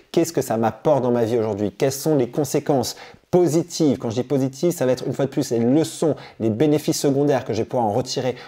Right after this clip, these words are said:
pour grandir, pour avancer, pour améliorer ma vie, je vais rester dans la rancœur. Parce que c'est là où d'un coup on se rend compte que à partir du moment où tu vas être en mesure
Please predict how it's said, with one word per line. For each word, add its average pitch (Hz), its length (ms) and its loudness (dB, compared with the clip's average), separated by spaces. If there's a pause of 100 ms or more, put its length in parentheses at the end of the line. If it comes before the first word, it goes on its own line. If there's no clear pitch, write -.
(140)
pour 107 160 0
grandir, 131 680 0 (240)
pour 127 200 -2
avancer, 143 520 0 (200)
pour 117 180 0
améliorer 135 360 2
ma 117 120 0
vie, 120 220 0
je 117 140 -2
vais 113 140 0
rester 117 260 -4
dans 120 100 -2
la 98 100 -2
rancœur. 98 600 -6 (560)
Parce - 160 -4
que 147 80 0
c'est 147 180 0
là 139 160 4
où 151 60 4
d'un 127 160 0
coup 131 160 -4
on 135 120 2
se - 120 -8
rend 120 100 -4
compte 120 260 -2
que 98 240 0 (320)
à 117 80 -4
partir - 340 -2
du 139 100 2
moment 135 360 2
où 104 40 0
tu - 160 -8
vas 113 60 -2
être - 140 -10
en 113 60 -4
mesure 110 460 -4